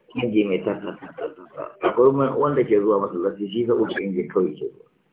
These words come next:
Yace yana so ya ga an tushe wuta, Sulemanu ya fita ta fita. Da ke buɗe ƙofa, in yi ne ne, ka, ka, ka, ka, ka, abin a ji marutu, ka, ka, ka, abin mana ita ke, ha,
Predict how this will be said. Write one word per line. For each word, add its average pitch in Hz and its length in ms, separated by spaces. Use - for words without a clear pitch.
Yace 98 300
yana 92 420
so 87 100
ya 80 180
ga 76 200
an 90 180
tushe - 400
wuta, - 200
Sulemanu 80 480
ya 82 220
fita - 380
ta - 80
fita. - 460
Da 107 60
ke 110 440
buɗe 139 420
ƙofa, 98 480
in 117 200
yi 120 160
ne 127 160
ne, 117 160
ka, - 220
ka, 113 180
ka, - 200
ka, - 140
ka, - 180
abin 139 260
a 101 100
ji 113 80
marutu, 113 460
ka, 143 200
ka, 131 180
ka, 107 320
abin 104 220
mana 95 200
ita 85 240
ke, 98 300
ha, 92 400